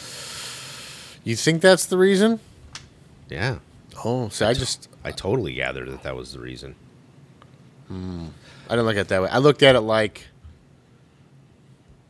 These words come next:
Speaker 1: 'cause the way the movie concludes,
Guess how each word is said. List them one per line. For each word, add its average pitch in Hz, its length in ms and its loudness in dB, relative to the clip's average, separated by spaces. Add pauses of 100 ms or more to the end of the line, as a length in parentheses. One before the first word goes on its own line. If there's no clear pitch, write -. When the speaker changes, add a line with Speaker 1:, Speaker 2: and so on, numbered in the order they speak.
(440)
Speaker 1:
'cause 170 260 2
the 170 60 8
way 185 120 8
the 165 100 6
movie 147 640 0
concludes, 117 1300 -4